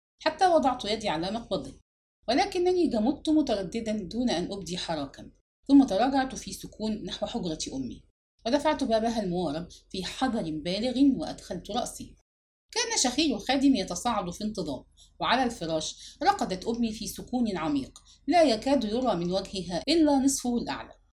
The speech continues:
ألقيت عليها نظرة قصيرة، ثم تراجعت إلى الخارج،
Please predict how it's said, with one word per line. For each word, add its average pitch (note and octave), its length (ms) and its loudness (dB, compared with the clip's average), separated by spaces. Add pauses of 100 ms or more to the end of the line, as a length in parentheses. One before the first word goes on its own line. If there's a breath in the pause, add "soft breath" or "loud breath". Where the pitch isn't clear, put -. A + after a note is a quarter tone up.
(220)
ألقيت F4+ 380 2
عليها G#3+ 360 0
نظرة F#3 380 -4
قصيرة، E3 540 -6 (180 loud breath)
ثم F#4 200 0
تراجعت C4+ 460 2
إلى A#3+ 160 -4
الخارج، - 360 -8